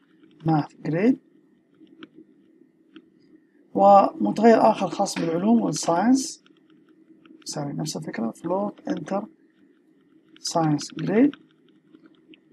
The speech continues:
هنا نستخدم الدالة الشرطية if إذا كانت الماث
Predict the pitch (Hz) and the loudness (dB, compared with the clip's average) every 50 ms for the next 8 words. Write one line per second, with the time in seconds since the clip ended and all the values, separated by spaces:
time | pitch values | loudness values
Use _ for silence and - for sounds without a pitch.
0 | - _ _ _ _ _ - _ _ _ _ _ - - _ _ _ _ _ _ | -20 _ _ _ _ _ -20 _ _ _ _ _ -18 -18 _ _ _ _ _ _
1 | _ - - - - - 311 311 277 254 247 - - - 233 240 220 208 175 160 | _ -20 -20 -20 0 6 8 10 10 10 8 4 0 2 2 2 2 2 0 0
2 | 196 214 214 196 175 156 - - 156 147 - _ 147 135 131 - - - _ _ | 0 0 2 2 0 -2 -2 -8 -10 -10 -10 _ -10 -10 -10 -12 -14 -20 _ _
3 | _ _ _ _ _ - - 180 156 - _ _ _ - 190 175 196 196 190 - | _ _ _ _ _ -4 -4 -4 -4 -10 _ _ _ -8 -4 0 0 -2 0 0
4 | 220 240 262 277 302 302 294 - - _ - - _ _ _ _ _ _ _ _ | 2 6 8 8 8 6 4 0 -12 _ -20 -20 _ _ _ _ _ _ _ _
5 | _ _ _ _ - _ - 170 185 190 208 226 220 190 147 135 - - | _ _ _ _ -20 _ -6 -4 0 4 4 4 4 4 2 0 -4 -10